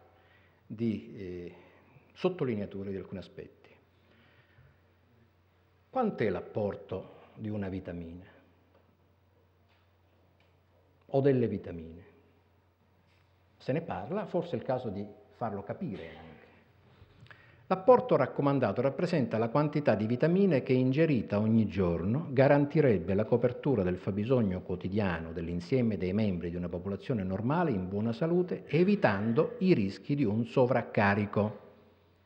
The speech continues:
E già questa è una buona sottolineatura. Ciò significa che ci può essere il rischio di un sovraccarico, vero? Bene. L'apporto raccomandato non interessa dunque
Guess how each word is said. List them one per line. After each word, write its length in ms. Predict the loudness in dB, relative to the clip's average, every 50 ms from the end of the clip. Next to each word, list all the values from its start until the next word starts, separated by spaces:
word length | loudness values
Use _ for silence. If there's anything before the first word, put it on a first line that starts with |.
| _ _ _ _ _ _ _ _ _ _
E 120 | -6 -4 -2
già 160 | 0 0 0
questa 360 | 2 2 0 0 0 -2 -2
è 40 | -2
una 160 | -2 -2 -2
buona 380 | 0 2 2 4 4 4 2 0
sottolineatura. 1000 | -2 -4 -6 -4 -4 -2 -2 -2 -2 0 0 0 0 -2 -4 -6 -8 -10 -18 -20 -20 -20 _ _ _
Ciò 120 | -8 -6 -6
significa 540 | -4 -2 -2 0 0 0 -2 -2 0 0 0
che 100 | -2 -2
ci 100 | -6 -4
può 140 | 0 2
essere 400 | 2 2 2 0 -2 -4 -2 0
il 60 | 0 0
rischio 400 | 0 -2 -2 -2 -4 -6 -6 -6
di 80 | -4
un 80 | -4 -6
sovraccarico, 720 | -6 -6 -8 -8 -8 -10 -8 -8 -8 -8 -10 -14 -16 -8
vero? 480 | -2 2 2 2 2 -2 -8 -14 -18 -20 -20 -20 -20 _ _ _
Bene. 280 | -6 -6 -6 -6 -6 -12 -20 -20 -20 _ _ _ _ _ -20 _ _ _ -20 -20 _ _ _ _ 0
L'apporto 460 | 2 2 4 6 6 6 6 8 6 6
raccomandato 760 | 6 6 4 2 2 4 4 4 4 2 2 0 -2 0 0
non 180 | 2 4 4
interessa 560 | 4 4 4 4 4 6 6 4 4 2 0 0
dunque 1040 | 2 4 4 6 6 6 6 4 4 6 6 6 6 4 0 -6 -12 -16 -18 -18